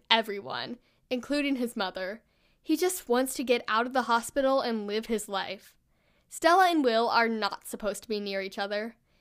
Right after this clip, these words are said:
If Will passes along B cepacia to Stella, she may lose her place on the lung transplant list. But when they meet each other, it's clear staying apart will not be easy.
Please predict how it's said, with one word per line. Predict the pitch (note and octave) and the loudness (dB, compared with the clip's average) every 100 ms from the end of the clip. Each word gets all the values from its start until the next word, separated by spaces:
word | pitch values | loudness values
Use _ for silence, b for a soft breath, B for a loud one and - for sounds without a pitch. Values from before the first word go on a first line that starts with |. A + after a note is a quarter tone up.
| _ | _
If | - C4 | -2 2
Will | C4+ D4 | 6 6
passes | D#4 D4+ C4 C#4 | 6 0 0 -2
along | B3+ B3 A3+ A3+ | 0 2 2 0
B | A3+ A3+ | -2 -4
cepacia | A#3 A3+ G3+ - B3 | -6 -4 -4 -2 -4
to | B3 | -2
Stella, | A#3 G3+ G3 A#3 C4+ C4+ | -4 -2 0 0 -2 -4
she | - C4 | -8 -4
may | A#3+ G#3+ A#3 | -2 -2 -2
lose | B3 A#3+ | -2 -2
her | A3 | -4
place | - G#3 A3+ - - | -4 -4 -4 -4 -6
on | A3 | -2
the | G#3 | -2
lung | G3+ G#3 | -2 -2
transplant | A3+ F3+ F3+ - F#3+ F#3 | -4 -10 -10 -8 -8 -6
list. | G3 G3+ - - _ _ _ _ _ _ _ - | -8 -8 -12 -20 _ _ _ _ _ _ _ 0
But | B3 C4+ - | 4 4 0
when | A3 A#3 | -4 0
they | A#3+ | 0
meet | G#3+ G#3+ | -2 -6
each | B3+ B3+ | -6 -6
other, | D4 D4+ D#4 D#4 - | -2 0 0 -2 -6
it's | A3+ | -14
clear | - C4 C4 C4 | -6 0 0 0
staying | - B3 A#3+ | -2 0 0
apart | A3 A3 G#3 A3 G#3 | 0 0 0 0 -6
will | A3 | -6
not | G#3 G3 F#3+ | 0 0 0
be | G3 | -6
easy. | F3 F#3 F#3 F#3 G3 | -6 -8 -8 -10 -10